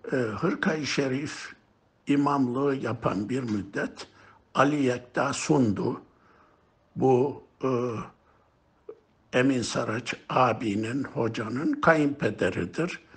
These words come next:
Ve, e, Ali Yekta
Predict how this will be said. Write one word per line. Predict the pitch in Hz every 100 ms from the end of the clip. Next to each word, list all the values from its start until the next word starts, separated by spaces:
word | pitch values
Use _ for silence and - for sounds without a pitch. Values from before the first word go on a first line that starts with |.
| - - _ _ _ _ 180
Ve, | 147 143 139 156 131 - _ -
e, | 123 127 127 127 127 - - _ _ _ _ _ _ _ _ _ _ _ _ _ _
Ali | 127 147 151
Yekta | 139 131 127 - 143 135 123 113